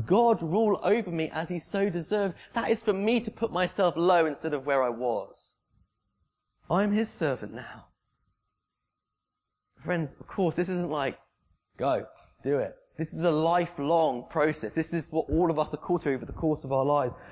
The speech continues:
I'd love to spend another forty minutes looking at how to do that, but as the Holy Spirit, I'm sure, has brought to your mind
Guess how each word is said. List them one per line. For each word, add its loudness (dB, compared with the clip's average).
I'd 2
love 4
to -4
spend 0
another 2
forty 0
minutes 0
looking 2
at -2
how -2
to -4
do 4
that, -12
but -2
as 2
the -2
Holy 4
Spirit, 0
I'm -2
sure, 2
has -2
brought 2
to -6
your 0
mind 0